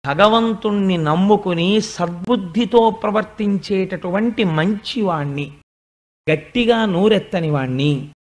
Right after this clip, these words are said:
చేతకానితనంగా భావించి వాళ్ళని చంపితే ఎవరి బలం పోయింది? అవతలవాడి బలం పోలేదు, తన బలం నశించిపోయింది.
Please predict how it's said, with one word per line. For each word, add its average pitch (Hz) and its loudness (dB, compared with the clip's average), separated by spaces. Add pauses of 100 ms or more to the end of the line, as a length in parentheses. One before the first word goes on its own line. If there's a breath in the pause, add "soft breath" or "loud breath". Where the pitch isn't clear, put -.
(600)
చేతకానితనంగా 180 2
భావించి 170 2
వాళ్ళని 165 2
చంపితే 147 0 (160)
ఎవరి 165 6
బలం 156 4
పోయింది? 123 -4 (680)
అవతలవాడి 202 4
బలం 185 4
పోలేదు, 160 4
తన 156 0
బలం 185 2
నశించిపోయింది. 147 -4